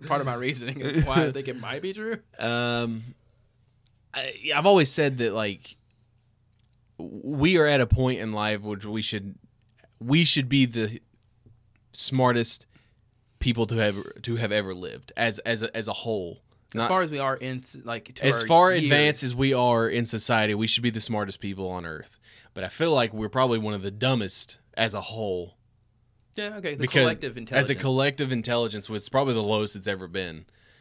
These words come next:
Speaker 2: uh, because there's a lot of people bringing us down. I'll leave it at that.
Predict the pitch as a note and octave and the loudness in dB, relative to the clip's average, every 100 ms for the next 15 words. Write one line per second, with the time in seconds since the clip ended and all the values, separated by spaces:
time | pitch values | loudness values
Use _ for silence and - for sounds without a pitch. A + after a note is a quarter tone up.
0 | _ _ _ - G2 G2 F#2 F2+ F#2+ G2 | _ _ _ -10 -6 -4 -6 -8 -10 -6
1 | G#2+ G2 G2 G#2 G#2+ G2+ A#2 G#2 G2+ G#2+ | -6 -6 -4 0 0 0 -6 -6 -6 -4
2 | G2 F2+ E2 - F#2+ D2+ F2 - _ _ | -6 -6 -10 -6 -6 -6 -14 -20 _ _
3 | _ _ - F2+ F2 F#2+ F2 E2 F#2 E2+ | _ _ -16 -14 -10 -10 -10 -8 -4 -4